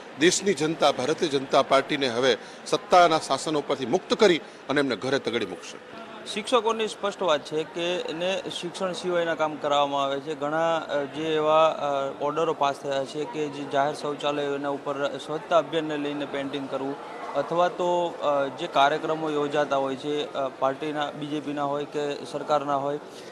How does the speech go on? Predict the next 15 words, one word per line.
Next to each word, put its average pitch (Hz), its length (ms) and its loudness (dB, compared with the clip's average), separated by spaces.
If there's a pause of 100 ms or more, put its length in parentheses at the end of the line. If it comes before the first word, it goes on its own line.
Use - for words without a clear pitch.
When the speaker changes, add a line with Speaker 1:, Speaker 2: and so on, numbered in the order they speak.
Speaker 2:
અ, 143 140 2
તેમાં 160 760 2
તેને, 165 320 0 (100)
અ, 135 240 -4 (280)
ગ-, 156 260 2
કામગીરી 165 380 -2
સોંપવામાં 143 520 -2
આવે 135 100 -2
છે, 135 160 -8
શું 135 140 -10
કહેશો? - 1600 -10
Speaker 1:
અ, 135 200 8
સૌથી 190 640 -2
મોટો 202 260 2
બોજો, 160 600 2